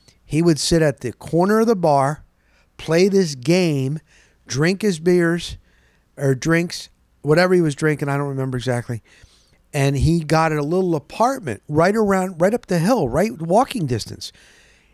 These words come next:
That was it. He lived in an apartment and came there, like, every day. And he just loved it so much. And I, I'm looking, and there's, like, an,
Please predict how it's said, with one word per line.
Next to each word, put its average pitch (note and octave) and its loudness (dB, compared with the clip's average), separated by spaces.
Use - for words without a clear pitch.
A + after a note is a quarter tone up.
That G3+ 2
was D#4 4
it. F#4 2
He D#4 2
lived F#4 2
in F#4 0
an A#3 -2
apartment B3 -2
and G#3 -2
came B3 -2
there, A#3+ -2
like, A#3 0
every A#3 2
day. A3 0
And F3 -2
he F#3+ -4
just G#3 0
loved A3 2
it F3+ -4
so G#3+ 2
much. B3+ -2
And G#3 0
I, F#3+ 0
I'm G#3+ 2
looking, G#3+ -2
and F3 0
there's, F3 0
like, E3+ 2
an, D3+ -2